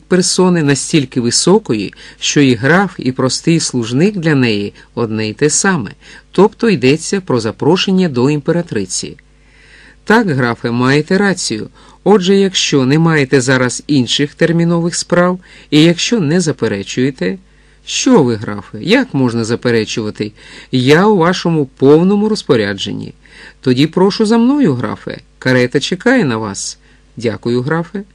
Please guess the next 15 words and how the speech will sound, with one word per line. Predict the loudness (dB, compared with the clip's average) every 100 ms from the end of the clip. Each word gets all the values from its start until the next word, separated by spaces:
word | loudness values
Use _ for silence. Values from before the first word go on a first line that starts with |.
| _ _ _ -20 -20 -18 0
Вони | 4 4
вийшли | 4 2 0 -4
з | -2
кімнати, | -2 0 0 -2 -4
спустились | -4 -6 -2 2 2 2
по | -2 -6
сходах. | -6 -2 0 0 -4 _ -20 -20 -20 -14
Служнику, | -2 0 2 0 0 0
який | 2 2 0
чекав | -2 -4 -2 0 0 2
на | 2
розпорядження | 0 -2 0 0 0 0 -2
господаря, | 0 -4 -4 -4 0 0 -2 -8
Сен-Жермен | -6 -2 0 0 -2 0 -2 -2
пояснив, | -2 -2 -2 -4 -4